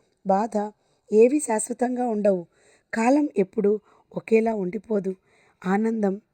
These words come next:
ఆవేదన కూడా అంతే. నవ్వులు, కన్నీళ్ళు కలగలిసినదే జీవితం. కష్టము శాశ్వతం కాదు, సంతోషం శాశ్వతం కాదు. ఓడిపోతే గెలవడం నేర్చుకోవాలి,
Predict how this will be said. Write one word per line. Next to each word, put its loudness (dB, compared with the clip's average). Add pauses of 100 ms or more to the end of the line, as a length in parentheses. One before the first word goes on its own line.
(140)
ఆవేదన 0
కూడా -6 (140)
అంతే. -6 (540)
నవ్వులు, 2 (400)
కన్నీళ్ళు 0 (360)
కలగలిసినదే -2 (100)
జీవితం. -6 (500)
కష్టము 0 (100)
శాశ్వతం -8
కాదు, -6 (300)
సంతోషం -2 (240)
శాశ్వతం -8
కాదు. -6 (540)
ఓడిపోతే -4 (440)
గెలవడం 0
నేర్చుకోవాలి, -4